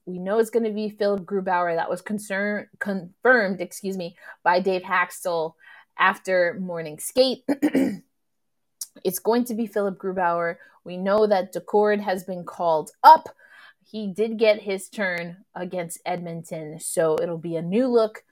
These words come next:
for the Seattle Kraken in net. Um, and, um,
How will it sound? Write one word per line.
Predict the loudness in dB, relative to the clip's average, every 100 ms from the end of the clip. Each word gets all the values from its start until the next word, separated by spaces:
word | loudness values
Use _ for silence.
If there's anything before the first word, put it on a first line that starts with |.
| _ _ _ _ _ _
for | 0 0
the | 0
Seattle | -4 0 0 0
Kraken | 2 2 2 -8 -10
in | -12 -6 2
net. | 4 4 -2 -14 -16 _ _ _ _ -4
Um, | -2 0 -2 -6 -10 -14 _ -4
and, | 0 2 2 0 -2 4
um, | 6 6 4 0 -8